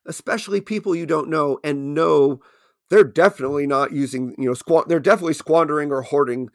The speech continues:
those goods. I mean, there's some obvious examples that we can, can think of,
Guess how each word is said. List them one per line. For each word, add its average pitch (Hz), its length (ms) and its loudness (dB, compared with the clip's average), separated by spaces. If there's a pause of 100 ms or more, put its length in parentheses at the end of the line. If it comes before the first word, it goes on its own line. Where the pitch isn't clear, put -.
(220)
those 123 180 -2
goods. - 280 -10
I - 20 -6
mean, 175 100 2
there's 175 180 -4
some 160 160 -2
obvious 147 400 -2
examples 127 440 -6
that 131 120 -6
we 123 100 -4
can, 113 240 -8 (580)
can 127 180 -6
think 190 300 -2
of, 131 200 0